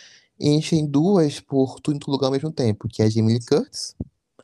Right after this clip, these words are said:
e a Stephanie Hsu. E é uma categoria que eu também não tenho muitas opiniões fortes, porque eu não vi Pantera Negra, então eu não tenho opinião sobre o,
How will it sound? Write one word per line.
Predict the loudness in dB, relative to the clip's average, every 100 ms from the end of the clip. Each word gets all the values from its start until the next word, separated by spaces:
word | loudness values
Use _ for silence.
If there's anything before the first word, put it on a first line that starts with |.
| _ _ -4
e | 0 2
a | 0
Stephanie | 0 -2 0 -6 -6
Hsu. | -8 -8 -4 -6 -6 -14 _ _ _ _ _ _ _ _ _ -6
E | 0 2
é |
uma | 2
categoria | 2 2 2 2 0
que | -2 -4
eu |
também | -2 -4
não | -4
tenho | -6
muitas | -6
opiniões | -6 -4 -4 -4 -6
fortes, | 0 2 2 -2 -10 -8
porque | -8 -8 -10 -8 -6 -6 -8 -10 _ _ _ _ _ _ _ _ _ _ _ _ _ _ _ -2
eu | 0
não | 2
vi | 0
Pantera | 0 0 0
Negra, | 0 -2 -4
então | -4
eu | -4
não | -4
tenho | -4 -6
opinião | -6 -4 -2 -2 -2 -6 -10 _ -8
sobre | -6 -2
o, | -4